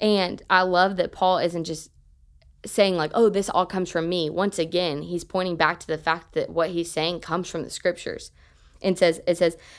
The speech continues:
"And the Scripture, foreseeing that God would justify the Gentiles by faith, preached the gospel beforehand to Abraham by saying, 'In you all the nations shall be blessed.' So then those who are of faith are blessed along with Abraham, the man of faith."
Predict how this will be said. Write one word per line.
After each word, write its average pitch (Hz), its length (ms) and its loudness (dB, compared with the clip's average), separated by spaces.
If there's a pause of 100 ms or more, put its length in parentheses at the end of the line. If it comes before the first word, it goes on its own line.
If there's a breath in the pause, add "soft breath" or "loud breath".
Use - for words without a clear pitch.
(140)
"And 220 260 4
the 254 80 2
Scripture, 202 400 0
foreseeing 202 480 2
that 180 120 0
God 175 220 6
would 180 120 -2
justify 170 440 2
the 165 80 2
Gentiles 165 460 0
by 160 200 4
faith, 156 360 0
preached 180 320 -6
the 185 60 -2
gospel 160 380 0
beforehand 160 560 -2
to 156 140 -6
Abraham 156 520 -6 (640 soft breath)
by 165 200 6
saying, 151 520 0
'In 185 240 2
you 175 220 2
all 160 140 4
the 165 80 0
nations 160 360 -2
shall 151 200 4
be 160 120 -4
blessed.' - 440 -8 (180)
So 175 260 4
then 175 280 2
those 196 240 4
who 220 100 0
are 226 120 4
of 233 100 -2
faith 165 280 0
are 165 100 0
blessed 160 380 -4 (240)
along 170 480 0
with 160 160 -8
Abraham, 156 500 -4
the 156 120 -4
man 147 260 -8
of - 80 -14
faith." - 380 -10